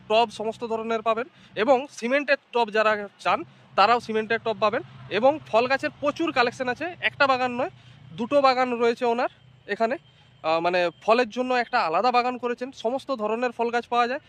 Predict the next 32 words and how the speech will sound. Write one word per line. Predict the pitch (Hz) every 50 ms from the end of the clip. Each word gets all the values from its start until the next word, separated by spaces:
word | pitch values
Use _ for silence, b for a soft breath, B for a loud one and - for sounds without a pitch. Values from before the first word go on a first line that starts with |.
| b b b b b -
এবং | 160 180 202 220 208
ফুল | - - 220 233
গাছ, | 220 240 247 240
আহ, | - - - - - - - 214 196 185 180 180 180 180 180 180 180 185 - - _
তো | - 233
কালেকশন | 220 - 214 214 220 - 247 240 240
রয়েইছেন, | 226 208 220 226 247 240 - 254 269 320 b b b b b b -
আরও | - 143 175 220
কালেকশন | - 226 226 233 - - 247
কিছু | 233 247 240 - 247
উনি | 240 240 240 233 240 240 240 226 - -
করছেন | 226 226 - - 262 247
নতুন | 240 233 233 - 254 247
নতুন, | 240 233 - 269 330 - B B B - -
মানে | 196 214 233
একদম | 226 240 262 254 240
নতুনভাবে | 240 - 285 277 269 269 269 277 262
নার্সারিটা | 254 240 226 233 247 247 233 247 233
সাজিয়েছে। | - 214 214 202 233 247 240 - 285
আহ, | 339 - - - - - - 165 165 165 165 160 160 151
আপনারা | 180 196 208 226 226 233 226 226
ভিডিওর | 190 180 202 185 233 233
মধ্যে | 240 233 226 240 233
দেখতেই | 196 202 208 - 262 254
পাবেন। | 247 247 240 294 339 - - - -
আর | - 147 156 156 165 165 165 160 160 -
যারা | 190 190 220 240
আমার | 233 226 233 226
এই | 226
চ্যানেলটা | 220 226 214 214 226 233 226 233 240 240 226 202 - - - - -
দেখছেন | 202 214 208 - - 269 277
প্রথমবার, | 269 - 220 214 - 240 233 233 247